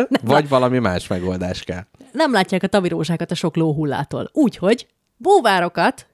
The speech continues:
Speaker 1: búvárokat, lósúlyozó búvárokat működtetett New York városa, akik a, a döglött
Speaker 2: Súlyokat kötöztek a döglött
Speaker 1: <laughs> a
Speaker 2: lovakra?
Speaker 1: döglött lovakat lesúlyozták,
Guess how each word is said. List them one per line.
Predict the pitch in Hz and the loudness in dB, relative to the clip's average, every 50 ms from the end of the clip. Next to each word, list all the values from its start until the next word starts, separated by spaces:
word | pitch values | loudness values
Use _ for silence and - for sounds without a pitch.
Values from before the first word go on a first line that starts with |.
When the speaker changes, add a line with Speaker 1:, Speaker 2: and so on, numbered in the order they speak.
| _ _ _ | _ _ _
Speaker 1:
búvárokat, | - 196 233 311 302 233 175 170 175 180 175 - 247 202 - - _ | -8 -2 0 2 2 4 2 2 0 -2 -4 -2 -4 -4 -4 -6 _
lósúlyozó | _ 226 277 339 339 311 - - - 285 285 262 214 190 202 190 180 | _ 2 4 6 6 4 4 4 2 4 6 6 6 6 6 4 4
búvárokat | 185 226 226 202 180 165 156 156 170 - - 185 185 - | 2 0 0 2 2 2 2 2 0 2 0 0 0 4
működtetett | 220 208 208 202 - 180 - - 180 - 190 185 175 - | 4 4 4 4 2 -4 -2 -2 -2 0 0 -2 0 2
New | - 220 226 | 2 6 6
York | 220 202 196 196 - | 6 6 6 4 4
városa, | 190 180 175 175 170 190 202 - - 269 311 _ - - - - _ _ | 2 2 4 4 4 4 2 2 2 2 2 _ -4 -20 -20 -20 _ _
akik | - - 247 - - 208 240 247 - - _ | 0 0 0 0 2 0 0 0 -2 -10 _
a, | - 180 - | -8 -4 -2
a | - - _ | -2 -4 _
döglött | - 202 247 254 | 0 4 6 8
Speaker 2:
Súlyokat | 170 156 127 113 104 101 117 113 - | 8 8 6 4 2 2 0 0 4
kötöztek | - 123 113 - 120 117 - - 135 123 - | 2 2 4 4 2 2 2 0 -2 2 2
a | 135 | 2
döglött | 117 113 107 104 110 117 127 | 2 2 2 4 2 2 2
Speaker 1:
<laughs> | - | 2
a | 95 | -2
Speaker 2:
lovakra? | 95 95 117 196 - - 294 277 | 0 2 2 2 2 4 2 2
Speaker 1:
döglött | - 95 214 185 - - | 2 2 -4 -4 -4 -4
lovakat | 214 220 220 214 208 - - 180 - | -4 -2 -2 -2 -2 -4 -8 -8 -2
lesúlyozták, | 208 220 233 - - 214 190 190 190 220 214 - 208 190 180 | 2 2 2 2 2 0 2 2 2 2 2 2 0 0 0